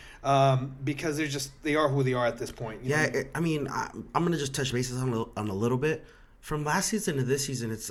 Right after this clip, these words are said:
Speaker 2: it's a complete, y-, you know, it's a completely different, you know, team. I mean, I don't, I know Greg's kinda off and on with Aftershock. I don't really know too much
Speaker 1: They,
Speaker 2: about
Speaker 1: they're
Speaker 2: that team.
Speaker 1: suffering, they're suffering from Raptor syndrome, and, and Raptor syndrome, just for you guys who don't know,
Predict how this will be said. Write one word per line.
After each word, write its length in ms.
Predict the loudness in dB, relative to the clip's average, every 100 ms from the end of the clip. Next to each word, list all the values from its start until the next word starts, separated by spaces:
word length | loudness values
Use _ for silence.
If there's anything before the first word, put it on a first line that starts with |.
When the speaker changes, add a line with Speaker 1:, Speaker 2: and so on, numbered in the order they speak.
| -10
Speaker 2:
it's 160 | -8
a 60 | -6
complete, 600 | -6 -8 -6 -4 -4 -6
y-, 220 | -8 -10 -4
you 140 | -2
know, 220 | 0 0 -2
it's 180 | -4
a 80 | -10
completely 560 | -4 -4 -4 -4 -2 -2
different, 680 | 2 2 2 2 0 -2
you 220 | -6 -4 0
know, 260 | 2 0 -2
team. 480 | 0 4 4 4 0
I 220 | -2 0
mean, 180 | 2 2
I 80 | 2
don't, 240 | 0 -2 -8 -14 -2
I 80 | 2
know 100 | 4
Greg's 400 | 4 4 4 2
kinda 220 | 0 2
off 240 | 2 0
and 100 | -2
on 140 | -2 -2
with 100 | -2
Aftershock. 460 | -2 -2 -6 -4
I 40 | -4
don't 120 | -2
really 200 | 0 0
know 240 | 0 0
too 140 | 0 0
much 120 | 4
Speaker 1:
They, 60 | 8
Speaker 2:
about 80 | 10
Speaker 1:
they're 80 | 12
Speaker 2:
that 20 |
team. 60 |
Speaker 1:
suffering, 400 | 12 12 12 10
they're 160 | 10 8
suffering 320 | 10 8 4
from 180 | 2 4
Raptor 380 | 6 6 2 -2
syndrome, 420 | -2 -2 -4 0
and, 220 | 4 4
and 260 | 4 2 2
Raptor 340 | 2 2 0 -2
syndrome, 340 | 0 0 0
just 140 | -2 -2
for 100 | 0
you 100 | 2
guys 180 | 2 0
who 80 |
don't 220 | -2 -2 0
know, 240 | 0 -2